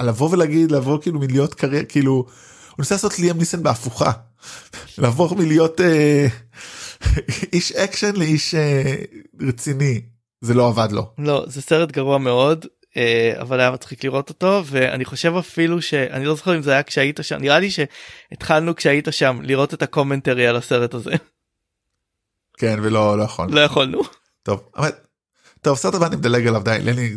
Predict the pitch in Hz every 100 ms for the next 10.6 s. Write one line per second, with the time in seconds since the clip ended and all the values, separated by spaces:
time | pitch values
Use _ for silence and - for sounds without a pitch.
0 | 113 123 117 110 117 107 135 139 139 135
1 | - 127 104 120 131 160 151 165 160 -
2 | 151 113 117 160 160 160 160 151 160 -
3 | 160 - 147 131 _ _ _ _ _ _
4 | _ _ _ _ _ _ _ _ - 143
5 | 151 - 139 123 135 123 120 135 131 139
6 | 131 127 - - - 147 139 120 135 127
7 | 120 120 120 123 117 117 117 113 113 110
8 | 110 104 - 120 107 - 123 120 113 117
9 | 117 113 110 104 - 107 123 123 113 -
10 | 120 120 151 143 117 117